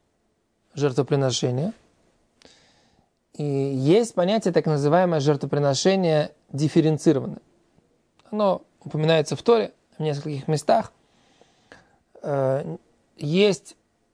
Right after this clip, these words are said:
случаи, когда за одну и то же, за одно и то же, либо грех, за один и тот же грех,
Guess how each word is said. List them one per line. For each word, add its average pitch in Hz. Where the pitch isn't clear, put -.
случаи, 208
когда 143
за 147
одну 151
и 180
то 175
же, 127
за 143
одно 160
и 160
то 156
же, 131
либо 156
грех, 175
за 170
один 151
и 147
тот 165
же 165
грех, 196